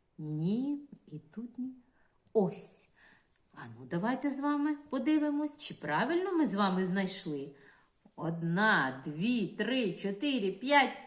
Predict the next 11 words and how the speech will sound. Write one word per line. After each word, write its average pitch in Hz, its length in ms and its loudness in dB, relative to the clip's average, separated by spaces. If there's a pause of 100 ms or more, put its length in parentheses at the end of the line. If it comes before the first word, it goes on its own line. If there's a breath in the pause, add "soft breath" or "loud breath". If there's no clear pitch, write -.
шість - 480 6
краплинок. 160 540 2 (540 soft breath)
Вірно, 190 840 6
і 320 140 4
цей 180 360 2
пазл 359 520 8 (120)
у 208 80 -2
нас 180 360 0
склався. 277 760 0 (1300 soft breath)
Дивимось 202 720 -2
іще. 294 580 0